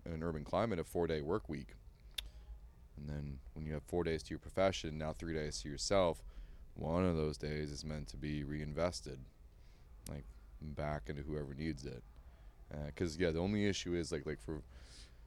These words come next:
volunteering at a farm, typically, unless it's, like, serious grunt labor,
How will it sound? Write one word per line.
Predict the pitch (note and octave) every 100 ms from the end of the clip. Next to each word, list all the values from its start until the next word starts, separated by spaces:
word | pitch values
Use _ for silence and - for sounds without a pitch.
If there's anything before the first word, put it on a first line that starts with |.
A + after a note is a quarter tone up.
| - - -
volunteering | G2 A2 G#2+ - A2 G2+
at | G2
a | D#2+
farm, | - G2+ G2 F#2+ E2+
typically, | - G2+ G2 F2 E2 D#2+ D2+ D2+ - - - - -
unless | E2+ F2+ F#2 F2
it's, | -
like, | D2+ D2
serious | - - G2+ F#2 F2 E2+
grunt | - - D#2 -
labor, | D#2+ D#2+ D2 C#2 C#2